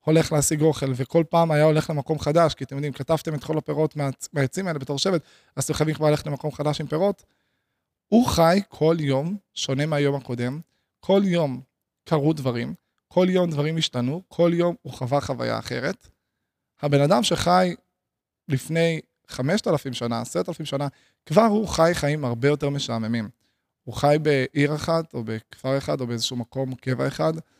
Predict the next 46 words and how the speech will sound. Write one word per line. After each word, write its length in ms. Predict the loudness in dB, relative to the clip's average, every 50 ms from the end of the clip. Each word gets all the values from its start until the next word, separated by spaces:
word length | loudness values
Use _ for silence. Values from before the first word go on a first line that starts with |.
| _ _ _ _ _ _ _
הוא 220 | 2 4 4 4
עשה 200 | 6 6 4 4
פחות, 320 | 2 0 -2 0 -2 -2 0 -4
פחות 260 | -6 -2 0 0 0
או 40 | 0
יותר 160 | 0 0 -2
אצל 140 | -2 0 0
רוב 140 | 0 2
האנשים, 280 | 2 0 -2 -4 -4 -4
הוא 60 | -4
עשה 200 | -4 -2 -2 -2
את 80 | -2 -2
אותה 180 | -2 -4 -4
פעולה 260 | -2 0 0 0 0 0
כמעט 280 | -4 -6 -8 -8 -8
כל 180 | -6 -6 -4 -4
יום, 220 | -2 -4 -4 -4
הייתה 180 | -6 -6 -6 -4
לו 80 | -4
שגרה. 380 | -4 -4 -6 -8 -8 -6 -6 -6 -8 -10 _ _ _ _ _ 2
מדי 160 | 4 4 4
פעם 240 | 6 6 6 6 6
היו 140 | 2 0
דברים, 280 | 0 0 -2 -2 -2 -2
מן 120 | -2 -2
הסתם 220 | -2 -2 -4 -6 -6
ששוברים 400 | -4 -6 -6 -6 -4 -4 -4 -4
שגרה, 380 | -4 -4 -6 -6 -4 -4 -4 -4 -4
הרבה, 300 | -4 0 2 4 4 4
הרבה, 180 | 4 2 2
הרבה 160 | 2 2 0 0
יותר 180 | -2 -2 -6
שוברי 260 | -6 -6 -4 -4 -2 -4
שגרה 280 | -4 -4 -4 -4 -4
מהיום 280 | -2 -2 -4 -4 -4 -6
בפער 260 | -8 -6 -6 -6 -6
קיצוני. 420 | -6 -8 -10 -8 -4 0 0 0 -2 -2 _ _ _ _ _ _ _ _
ואז 220 | 4 4 4 4 2
ככל 280 | -2 0 2 2 2
שהזמן 440 | 2 2 2 2 2 2 0 0 0
עבר, 260 | -2 0 0 0 0 0 -2 -8 -10 _ _ _ _ _ _ _ _ _ _ _ _ _ -6
פשוט 300 | -4 2 4 4 4 4
האדם 560 | 2 2 2 2 2 2 2 2 2 2 2
לאט 340 | -2 -2 0 -2 -2 -2 -2
לאט 200 | -2 0 0 -2
הצטמצם. 640 | -4 -6 -8 -10 -10 -10 -8 -6 -6 -6 -6 -6